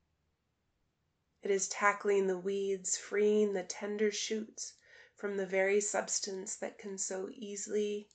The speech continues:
ensnare. Co-laboring with the Creator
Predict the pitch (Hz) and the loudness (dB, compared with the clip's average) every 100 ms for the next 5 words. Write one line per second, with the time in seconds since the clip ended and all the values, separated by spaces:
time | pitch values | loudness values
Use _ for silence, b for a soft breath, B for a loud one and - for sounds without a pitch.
0 | _ - 202 196 - 190 196 196 _ _ | _ -12 -10 -6 -6 -6 -8 -12 _ _
1 | _ _ _ _ _ _ _ _ _ _ | _ _ _ _ _ _ _ _ _ _
2 | _ _ _ _ _ _ _ _ _ _ | _ _ _ _ _ _ _ _ _ _
3 | _ _ _ - 208 202 185 190 190 185 | _ _ _ 0 2 4 2 4 2 4
4 | 185 180 190 - 196 196 185 185 180 190 | 2 0 -6 -6 -2 0 0 0 -2 -4